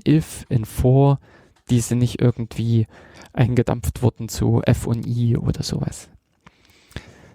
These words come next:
Dann, ähm, w-,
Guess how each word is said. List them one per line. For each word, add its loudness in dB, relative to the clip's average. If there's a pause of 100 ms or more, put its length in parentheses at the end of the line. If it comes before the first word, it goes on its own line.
(120)
Dann, -2 (120)
ähm, 0 (180)
w-, -12